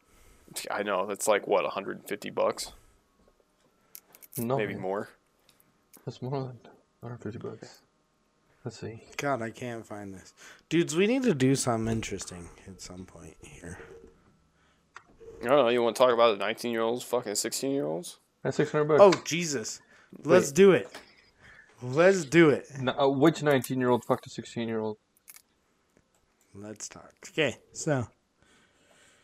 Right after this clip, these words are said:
Speaker 3: I'm gearing up this Thanksgiving for all my family to argue about the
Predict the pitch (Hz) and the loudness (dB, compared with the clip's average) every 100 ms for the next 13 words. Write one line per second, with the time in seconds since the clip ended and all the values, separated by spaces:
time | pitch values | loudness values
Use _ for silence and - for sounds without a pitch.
0 | _ _ - _ _ - 131 151 139 113 | _ _ -20 _ _ -18 -10 -8 -8 -10
1 | - 185 190 180 160 147 - 139 - 143 | 0 4 6 4 2 0 -4 -4 -2 -2
2 | 143 127 - 135 131 127 120 - - 123 | -2 -2 0 0 2 -2 -6 -8 -4 0
3 | 117 117 113 - 120 120 110 104 - 117 | 2 0 -2 0 0 0 -4 -6 -6 -4
4 | 113 120 117 120 113 110 117 - 110 104 | 2 2 2 -4 2 4 4 2 -2 -2